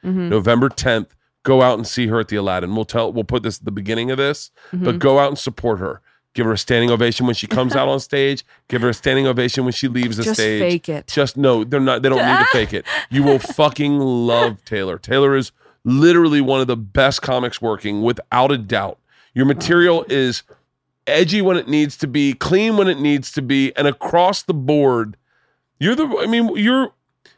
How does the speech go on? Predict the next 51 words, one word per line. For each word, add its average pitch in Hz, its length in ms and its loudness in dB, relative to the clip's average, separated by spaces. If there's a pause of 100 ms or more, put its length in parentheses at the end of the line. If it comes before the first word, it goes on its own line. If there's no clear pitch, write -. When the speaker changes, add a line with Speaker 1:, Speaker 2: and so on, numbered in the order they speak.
(180)
Speaker 2:
that, 185 260 4 (140)
that 185 180 2 (540)
blowjob 196 480 4
joke 165 240 0
I 165 100 2
had 180 140 2
of 156 60 -4
Leanne's. 165 640 0 (240)
You're 170 140 6
the 226 80 4
reason 196 260 2
I 339 60 4
Speaker 1:
Oh, 330 60 2
Speaker 2:
put - 120 2
that 202 140 4
in - 20 2
the 392 100 2
Speaker 1:
yeah. 427 60 -2
Speaker 2:
special. 240 340 2
You're 131 100 2
like, 120 120 2
"It's - 100 -12
a - 40 -8
great 117 220 0
j-, 87 120 -8
blowjob 104 380 -2
joke." 95 260 -6
And 127 60 0
I'm, 135 80 2
I, 135 160 2
I 139 180 -2 (180)
remember 214 240 2
looking 190 200 2
at 185 60 -4
you. 208 140 0
We 175 120 4
were 175 100 4
in, 151 140 0 (380)
we 160 100 4
were 160 100 4
in, 143 140 2
uh, 139 280 2
Phoenix, 196 440 -2
and 139 80 -2
I 135 40 0
was 127 120 -4
like, 123 200 -4
"Wait, 135 280 0 (440)
Speaker 1:
Oh, 226 200 2
Speaker 2:
you, 226 80 0
Speaker 1:
yeah. 214 360 -2